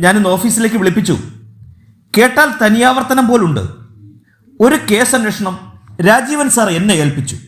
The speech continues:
ഒരു പെൺകുട്ടിയുടെ മിസ്സിങ്ങാ. സഹായത്തിന് ശരവണൻ സാറിനെ കൂട്ടിക്കൊള്ളാൻ പറഞ്ഞതും രാജീവൻ സാറാണ്." "ഇത് പഴയ കഥ പോലുണ്ടല്ലോ," ജയശങ്കിനി മുത്തശ്ശി പറഞ്ഞു.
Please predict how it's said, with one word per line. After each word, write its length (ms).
ഒരു 140
പെൺകുട്ടിയുടെ 580
മിസ്സിങ്ങാ. 560
സഹായത്തിന് 760
ശരവണൻ 500
സാറിനെ 280
കൂട്ടിക്കൊള്ളാൻ 600
പറഞ്ഞതും 440
രാജീവൻ 380
സാറാണ്." 400
"ഇത് 540
പഴയ 340
കഥ 280
പോലുണ്ടല്ലോ," 680
ജയശങ്കിനി 420
മുത്തശ്ശി 320
പറഞ്ഞു. 300